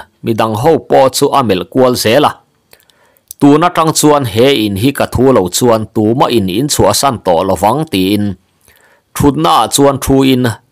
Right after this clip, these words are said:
tuma chhang ngam la an awm lo. A kawi te zinga pakhat chu.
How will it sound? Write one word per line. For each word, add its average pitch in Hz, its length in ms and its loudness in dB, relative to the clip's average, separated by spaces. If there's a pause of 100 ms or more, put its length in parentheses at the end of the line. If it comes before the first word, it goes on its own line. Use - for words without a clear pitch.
(140)
tuma 120 500 0
chhang 139 300 0
ngam 135 180 0
la 104 120 0 (100)
an 113 160 -2
awm 104 120 -4
lo. 90 120 0 (1300)
A - 20 2 (100)
kawi 151 260 2
te 147 120 2
zinga 147 480 2
pakhat 98 360 -4
chu. 123 120 0